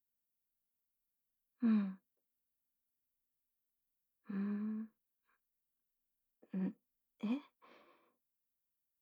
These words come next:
私が、君以外の男の子に抱かれると、興奮するってこと？<laughs> 結構えぐい性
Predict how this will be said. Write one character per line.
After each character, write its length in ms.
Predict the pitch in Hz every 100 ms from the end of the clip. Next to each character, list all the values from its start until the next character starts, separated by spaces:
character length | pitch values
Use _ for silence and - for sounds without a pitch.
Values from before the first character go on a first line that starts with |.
| _ _ _ _ _ - - -
私 600 | 220 214 285 294 - - -
が、 340 | 269 247 185 - - - - _ _ _ _ _ _ -
君 240 | 247 285
以 80 | 311
外 220 | 285 233
の 160 | 190 175
男 340 | - - -
の 120 | 233 226
子 160 | -
に 120 | 175 170 -
抱 320 | 202 - 208
か 40 | 214
れ 80 | 214
る 100 | 214
と、 160 | 175 - - - - _ _ _ _ _ -
興 180 | 226
奮 340 | 214 - 214 214
す 200 | - -
る 80 | 190
っ 60 | - -
て 80 | -
こ 100 | -
と？ 120 | 247 - _ _ _ _ _ _ _ _ _ -
<laughs> 1400 | - - - - - - - - - - - - 453 - - _ _ _ - - - - - - _ -
結 220 | 226 -
構 180 | - 170
え 140 | 160
ぐ 160 | 165 220
い 120 | 226
性 160 | -